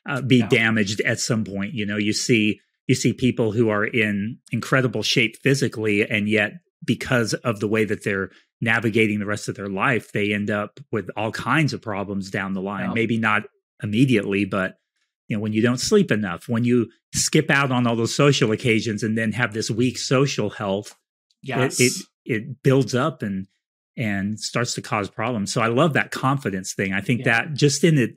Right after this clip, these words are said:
Speaker 1: in and of itself, feeling confident around food really helps you to navigate all these other, uh,
Speaker 2: Mm-hmm.
Speaker 1: situations. You sit down, you eat a piece of cake,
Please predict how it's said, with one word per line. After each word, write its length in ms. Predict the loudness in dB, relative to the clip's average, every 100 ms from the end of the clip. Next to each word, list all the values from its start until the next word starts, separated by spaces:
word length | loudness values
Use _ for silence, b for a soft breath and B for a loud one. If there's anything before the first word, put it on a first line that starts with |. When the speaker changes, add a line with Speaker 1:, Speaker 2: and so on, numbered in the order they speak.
| 0
Speaker 1:
in 160 | 2
and 100 | 4
of 100 | 2
itself, 440 | -2 -6 -4 -4 -4
feeling 320 | -2 0 -2
confident 580 | -2 -2 -2 -2 -2 -2
around 360 | -2 0 -2 -2
food 400 | 0 0 -2 -6 _ _ _ _ _ _ -8
really 380 | 2 4 4 2
helps 320 | 0 -2 0
you 80 | 0
to 100 | 0
navigate 540 | 2 2 2 2 2
all 120 | 2
these 180 | -2 -2
other, 360 | -2 -2 -4 -6 _ -18 -16 -10
uh, 120 | -8
Speaker 2:
Mm-hmm. 80 | -6
Speaker 1:
situations. 760 | -2 -2 0 0 0 -2 -6
You 80 | -8
sit 300 | -4 0 0
down, 220 | 2 0 0
you 100 | -2
eat 180 | 2 2
a 60 |
piece 280 | 2 -4 -6
of 60 | -8
cake, 340 | -8 -8 -10